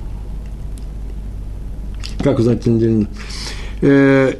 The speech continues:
и, э, он так говорил. Он никогда не уезжал из Бней-Брака. Он выезжал по делам. Он так говорил,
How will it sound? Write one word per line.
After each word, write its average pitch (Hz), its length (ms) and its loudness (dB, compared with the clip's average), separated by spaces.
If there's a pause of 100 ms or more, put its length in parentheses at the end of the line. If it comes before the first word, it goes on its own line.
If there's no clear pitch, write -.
(120)
и, 196 500 6
э, 135 600 6
он 185 200 6
так 156 220 2
говорил. 98 400 4 (800)
Он 127 120 6
никогда 131 220 6
не 156 80 6
уезжал 120 220 4
из 104 40 0
Бней-Брака. 101 480 2 (540)
Он 123 120 4
выезжал 123 420 6
по 156 120 2
делам. 101 320 2 (420)
Он 120 80 2
так 127 120 4
говорил, 95 220 2